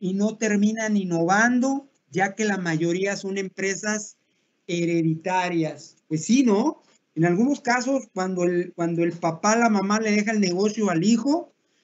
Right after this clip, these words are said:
pues a veces eso se da, pero pues ahí no tiene la culpa el hijo, ¿no? Al contrario, como dicen, hay que buscar asesorías y de esa manera a lo mejor podemos mantenernos vitales.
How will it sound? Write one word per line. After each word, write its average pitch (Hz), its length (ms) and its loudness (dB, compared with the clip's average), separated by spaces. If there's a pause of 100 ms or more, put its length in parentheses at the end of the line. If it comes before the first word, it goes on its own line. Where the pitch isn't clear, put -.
(160)
pues 143 140 -4
a 151 80 0
veces 160 300 2
eso 262 180 -2
se 214 180 -2
da, 247 240 0
pero 196 160 0
pues 165 200 0
ahí 175 120 4
no 233 140 2
tiene 254 160 0
la - 120 -2
culpa 220 260 0
el 170 80 4
hijo, 165 260 0
¿no? 170 220 2
Al 170 140 0
contrario, 175 540 4
como 151 220 -2
dicen, 208 400 2 (320)
hay 160 140 -2
que 220 80 2
buscar 208 320 4
asesorías 214 880 2
y 160 160 2
de 165 80 6
esa 208 160 2
manera 190 260 4
a 202 100 4
lo 165 60 4
mejor 170 220 -2
podemos 185 340 2
mantenernos 160 560 0
vitales. 156 580 -4